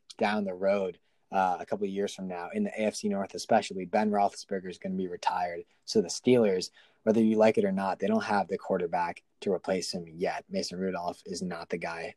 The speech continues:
Duck Hodges is certainly not the guy. Um, so they could definitely slide to the bottom of the division. And then who knows what's gonna happen with both the Browns and the Ravens, because the Ravens are such a dynamic offense. But if Lamar Jackson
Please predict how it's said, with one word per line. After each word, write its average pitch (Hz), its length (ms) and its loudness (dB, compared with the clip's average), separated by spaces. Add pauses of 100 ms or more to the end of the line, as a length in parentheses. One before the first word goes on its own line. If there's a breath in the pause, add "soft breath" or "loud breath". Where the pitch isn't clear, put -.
Duck - 220 0
Hodges 87 340 0
is 85 120 -8
certainly 113 400 2
not 92 240 -4
the - 80 -4
guy. 82 400 -8 (340 soft breath)
Um, 82 480 0 (340 loud breath)
so 87 540 2
they 113 240 2
could 107 140 0
definitely 98 360 0
slide 92 300 -2
to 90 60 -4
the 87 80 -10
bottom 87 320 -4
of 87 80 -10
the 92 100 -6
division. 87 420 -2
And 98 100 0
then 101 160 2
who 151 120 2
knows 117 460 6 (200)
what's 110 160 2
gonna 104 160 2
happen 107 480 6 (240)
with 101 160 0
both 139 300 6
the 107 80 0
Browns 98 480 0
and 208 100 -2
the 135 60 -2
Ravens, 139 440 6
because 107 220 -4
the 107 120 -4
Ravens 131 360 2
are 98 80 -6
such 117 220 -6
a 90 80 -8
dynamic 104 560 -6
offense. 98 360 0
But 92 160 -6
if - 120 -20 (260)
Lamar 107 300 -2
Jackson 104 460 -4